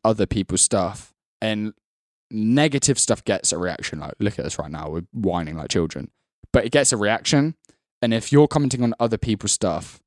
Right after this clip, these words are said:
and people are engaging with that comment, that will actually boost your account's performance because it goes, "Oh, people like you." So that is actually a bit of a, a growth hack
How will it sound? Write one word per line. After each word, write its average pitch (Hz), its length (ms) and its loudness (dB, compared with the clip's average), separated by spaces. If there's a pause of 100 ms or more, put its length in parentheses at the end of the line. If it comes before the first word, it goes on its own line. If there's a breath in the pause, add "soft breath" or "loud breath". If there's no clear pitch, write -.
(380)
and 107 500 0
people 117 360 2
are 98 120 2
engaging 104 640 -2
with 95 140 -4
that - 180 -4
comment, 113 420 0 (380)
that - 200 0
will 120 140 4
actually 113 400 -2 (100)
boost 107 320 2
your 101 120 4
account's 101 340 -2
performance 120 680 0 (540)
because 107 160 0
it 110 40 2
goes, 107 180 0 (120)
"Oh, 160 200 6
people 110 300 0
like 110 380 0
you." 78 180 -6 (960)
So 113 680 6
that 127 360 2
is 117 180 4
actually 110 340 2
a 98 40 2
bit 101 160 4
of 98 100 2
a, 98 340 6
a 98 80 2
growth 101 300 4
hack - 180 -6